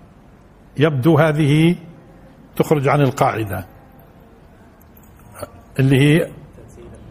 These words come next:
تنزيلا ممن خلق الأرض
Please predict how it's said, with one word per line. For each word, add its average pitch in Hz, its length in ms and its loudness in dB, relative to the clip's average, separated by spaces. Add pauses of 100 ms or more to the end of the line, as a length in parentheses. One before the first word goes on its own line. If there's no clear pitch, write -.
(180)
تنزيلا 160 840 2 (480)
ممن 151 420 2
خلق 165 500 0
الأرض 196 880 -2